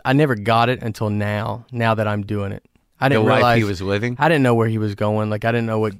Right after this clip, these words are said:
Speaker 1: gigs he was doing. Like, he, he would go to clubs. He went to Zanies in Nashville. Like, uh, you know,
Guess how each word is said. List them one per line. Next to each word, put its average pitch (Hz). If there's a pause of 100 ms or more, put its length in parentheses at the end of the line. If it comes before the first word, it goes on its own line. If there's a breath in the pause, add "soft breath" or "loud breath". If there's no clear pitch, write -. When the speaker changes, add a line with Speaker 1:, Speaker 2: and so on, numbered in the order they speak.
(420)
Speaker 1:
gigs 113 (140)
he 123
was 113
doing. 113
Like, 104
he, -
he 131
would 180
go 185
to 160
clubs. 160
He 123
went 123
to 120
Zanies 113
in 110
Nashville. 110 (520 soft breath)
Like, 104
uh, 104
you 117
know, 104